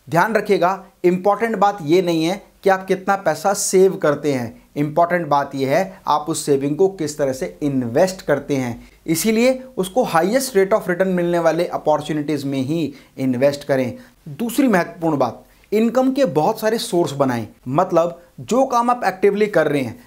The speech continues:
जिसमें आप इन्वॉल्व हो रहे हैं, जिसमें आप अपना टाइम दे रहे हैं,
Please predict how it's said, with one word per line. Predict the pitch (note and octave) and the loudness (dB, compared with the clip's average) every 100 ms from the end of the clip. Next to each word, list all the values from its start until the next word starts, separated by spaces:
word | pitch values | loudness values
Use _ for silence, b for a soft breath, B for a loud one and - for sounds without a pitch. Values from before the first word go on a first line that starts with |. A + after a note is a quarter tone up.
| - | -2
जिसमें | F3+ F#3 A3 | -2 0 0
आप | A3+ A3+ | 0 0
इन्वॉल्व | D#3+ D3 D#3+ F3 | 0 2 4 4
हो | D#3+ | 2
रहे | C#3+ | 2
हैं, | B2+ - - C#3 | -2 -8 -16 -4
जिसमें | F3 G#3 A3 | -2 0 -2
आप | A3 | -2
अपना | G#3 G#3 | -2 -2
टाइम | G3 E3+ E3+ E3 | 0 0 0 2
दे | D3+ | 2
रहे | C3+ | 2
हैं, | A#2+ | -4